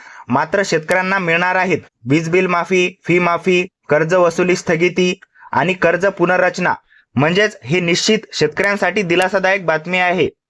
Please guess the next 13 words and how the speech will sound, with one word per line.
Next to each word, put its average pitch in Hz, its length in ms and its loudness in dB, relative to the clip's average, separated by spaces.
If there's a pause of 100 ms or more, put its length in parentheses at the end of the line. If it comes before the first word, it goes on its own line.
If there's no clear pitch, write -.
(160)
सरकारचं 196 520 0
आश्वासन 190 500 0
आहे 185 220 0
की 196 300 0 (220)
दिवाळीपूर्वी 190 640 2
नुकसान 190 380 -2
भरपाई 190 400 0 (180)
सर्व 196 300 2
शेतकऱ्यांच्या 190 580 -2
खात्यात 196 320 -2 (180)
जमा 165 220 2
होणार 185 320 0
आहे. 170 240 0